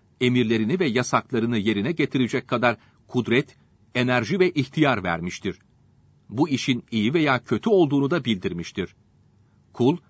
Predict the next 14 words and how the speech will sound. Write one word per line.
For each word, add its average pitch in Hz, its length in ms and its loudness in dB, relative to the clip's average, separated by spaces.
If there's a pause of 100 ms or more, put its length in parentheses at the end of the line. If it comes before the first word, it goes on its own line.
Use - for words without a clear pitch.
(100)
her 175 220 0
işinde 117 560 -4 (240)
yapıp 139 400 0
yapmamakta 175 680 0
serbest 123 580 -2
olup 98 240 -4 (380)
ikisinden 175 680 0
birini 113 280 2
seçecek, 107 560 -4 (560)
iş 202 300 -2 (180)
iyi 139 280 0
veya 170 340 4
kötü 127 240 0
olacak, 196 500 2